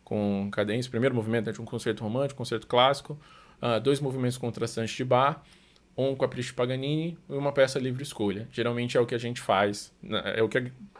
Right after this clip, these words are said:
varia um pouquinho de universidade pra universidade. Mas isso no violino. E a gente grava todos esses vídeos. Trabalho ao longo do ano, gravo todos esses vídeos em setembro.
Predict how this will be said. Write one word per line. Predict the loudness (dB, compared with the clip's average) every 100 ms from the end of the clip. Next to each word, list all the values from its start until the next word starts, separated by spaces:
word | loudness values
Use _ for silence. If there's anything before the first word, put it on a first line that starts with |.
| -16
varia | 2 4 6 4
um | 2
pouquinho | 0 -2
de | 0
universidade | 2 4 4 2
pra | -2
universidade. | -2 -2 -2 0 0 -2 _ -20 -20 -20 -20 _
Mas | 0 0
isso | 0
no | 0
violino. | 2 2 4 2 -2 -8 _ _ _ _ -6
E | -2 0 2 2 0 -2
a |
gente | -4 0
grava | 4 6 4 2
todos | -2 -2
esses | -4 -2
vídeos. | 0 0 -2 -10 _
Trabalho | 0 4 6 4 0
ao | -2 0
longo | 0 0
do | 2 4
ano, | 4 2 -4 -4
gravo | 6 6 6
todos | 2 -4
esses | -4 -6 -4
vídeos | -4 -4
em | -4
setembro. | -4 0 0 0 -2